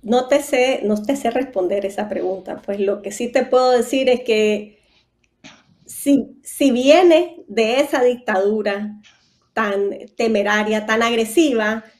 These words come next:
tan despreciable, yo lo veo como, como que algo estábamos haciendo bien las mujeres, si no les caíamos en gracia, si querían, si querían castigarnos, si querían quebrarnos, era porque estábamos haciendo algo bien.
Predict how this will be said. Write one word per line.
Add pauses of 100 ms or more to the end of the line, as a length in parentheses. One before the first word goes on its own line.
(120)
tan
despreciable,
yo
lo
veo
como, (380)
como
que
algo
estábamos
haciendo
bien (240)
las
mujeres, (360)
si
no
les
caíamos
en
gracia, (320)
si
querían,
si
querían
castigarnos,
si
querían
quebrarnos,
era
porque
estábamos
haciendo
algo
bien.